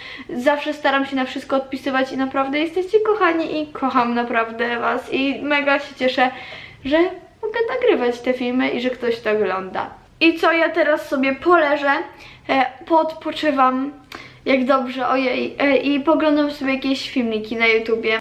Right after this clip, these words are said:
Kochani, więc ogólnie ja zmyłam makijaż i nie powiedziałam wam najważniejszego, co dotyczy tych paznokci, a mianowicie, że to nie są moje naturalne paznokcie, tylko to są paznokcie przedłużane na żelu.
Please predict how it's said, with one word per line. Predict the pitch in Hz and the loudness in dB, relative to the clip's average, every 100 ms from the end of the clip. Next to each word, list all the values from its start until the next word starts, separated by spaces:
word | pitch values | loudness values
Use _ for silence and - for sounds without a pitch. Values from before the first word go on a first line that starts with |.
| - | 0
Kochani, | 302 294 277 285 | 0 2 2 2
więc | 277 277 | 0 -2
ogólnie | 277 269 269 269 | -2 0 2 2
ja | 262 269 | 2 2
zmyłam | 262 269 269 262 | 2 2 2 2
makijaż | 254 269 - 294 269 - 269 | 0 0 0 4 4 2 2
i | |
nie | 269 | 4
powiedziałam | 285 269 302 302 | 4 2 2 4
wam | 285 277 285 - - 277 | 4 2 0 -8 -4 2
najważniejszego, | 277 302 302 302 311 302 240 254 | 4 4 4 0 2 0 -2 -4
co | 262 247 240 233 | 0 2 4 2
dotyczy | 233 240 233 | 0 -4 -6
tych | 240 254 | -4 -4
paznokci, | 254 262 262 226 226 - 240 262 - - - - | -2 0 2 0 -2 -4 -2 -2 -6 -18 -18 -2
a | 247 | 4
mianowicie, | 294 302 311 269 254 277 | 4 4 2 -2 -2 -2
że | |
to | 285 | 2
nie | 294 | 2
są | 320 302 | 2 4
moje | 277 | 4
naturalne | 254 262 262 269 262 | 4 2 2 2 2
paznokcie, | 262 254 220 214 254 247 | -2 -2 -2 -2 -2 -2
tylko | 262 254 254 | -2 -2 -2
to | 254 | -2
są | - 254 254 254 - - - | -2 0 0 0 -4 -12 -6
paznokcie | 285 277 262 254 277 | 0 0 0 -2 -4
przedłużane | 262 262 247 254 247 254 | -4 -4 -2 0 2 2
na | 254 262 269 | 4 4 4
żelu. | 233 208 226 | 4 4 4